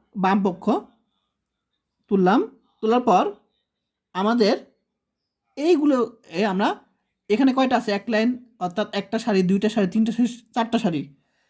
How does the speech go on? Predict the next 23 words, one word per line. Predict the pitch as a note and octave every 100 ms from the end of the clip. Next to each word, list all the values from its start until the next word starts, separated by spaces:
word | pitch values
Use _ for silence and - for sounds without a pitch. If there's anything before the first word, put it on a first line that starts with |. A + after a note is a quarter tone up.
| _ _
এটাকে | G3+ G3+ A#3 F#3+
আমরা | G3 G#4+ - _ _ _ _
তিনটা | E4 F4+ F#4+
সারিতে | A#3+ G3+ B3+
নিয়ে | B3+ F#3
আসবো, | E3 D3+ - _ _ _ _ F3
মানে | G3+
সলিউশন | G#3+ G#3+ G3+ B3+ G#4 - _ _ _ _ -
সহজ | - G#3+ B3+ B3
করার | G#3+ F3+
জন্য। | D#3+ D3 - _ _ _ _ _ _ _ _ _ -
ঠিক | A#3
আছে, | C4+ D#3+ - _ _ _ _ _ _ _ _ _ _ _ F#3
তো | E3+ G#3+
এটার | A3+ A#3 C#4+ C4
নিয়ম | C#4 D4
হলো | C4 G#3 F#3+
তোমার | D#3+ G3+ - _ _ _ _ _ _ -
এই | E4 E4+
জিনিসগুলোকে | C4+ B3+ G3 A3+ A3 A#3+
আমরা | - - - - E3+
জিরো | A3 B3
বানাবো, | G3+ E3+